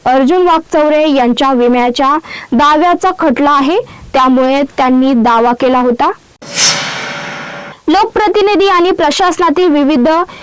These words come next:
विभागातील अधिकाऱ्यांमध्ये सुसंवाद आणि समन्वय कायदा राहिल्यामुळेच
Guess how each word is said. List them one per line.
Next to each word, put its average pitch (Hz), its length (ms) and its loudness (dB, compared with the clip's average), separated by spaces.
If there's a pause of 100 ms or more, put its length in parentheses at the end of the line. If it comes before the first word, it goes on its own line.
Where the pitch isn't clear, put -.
(140)
विभागातील 370 680 2
अधिकाऱ्यांमध्ये 320 1000 2
सुसंवाद 320 800 2
आणि 277 340 2
समन्वय 320 640 2
कायदा 262 400 2
राहिल्यामुळेच 240 760 2